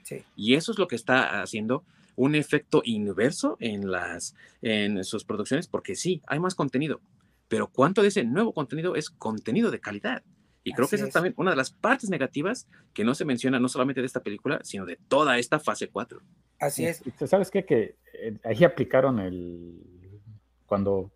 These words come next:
Speaker 3: alguna banda va a México o alguien va a México, eh, tú, tú di "Viva México, cabrones", y ya, te van a amar,
Speaker 1: <laughs>
Speaker 3: güey.
Speaker 1: Sí.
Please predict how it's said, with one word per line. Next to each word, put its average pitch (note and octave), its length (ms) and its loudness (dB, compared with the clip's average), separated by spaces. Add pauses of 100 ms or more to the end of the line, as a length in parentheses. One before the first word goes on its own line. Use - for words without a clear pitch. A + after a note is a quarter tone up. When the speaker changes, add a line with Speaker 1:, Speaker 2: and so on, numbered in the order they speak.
Speaker 3:
alguna A#2 360 4
banda A#2+ 280 8
va G#2+ 140 2
a A2+ 40 0
México G#2+ 360 2
o G2+ 80 8
alguien G#2+ 320 4
va G#2 100 2
a G#2+ 40 2
México, E3+ 600 -2 (440)
eh, G#2+ 360 4
tú, D#3 320 2
tú D3+ 120 2
di C#3 360 2
"Viva C3 220 4
México, A#2 320 2
cabrones", C#3 400 2
y G#2 40 2
ya, G2 200 6
te - 80 8
van A#2+ 140 4
a - 20 2
amar, F#3+ 200 6
Speaker 1:
<laughs> G3+ 60 2
Speaker 3:
güey. F#2 140 -2 (140)
Speaker 1:
Sí. D#3 320 -2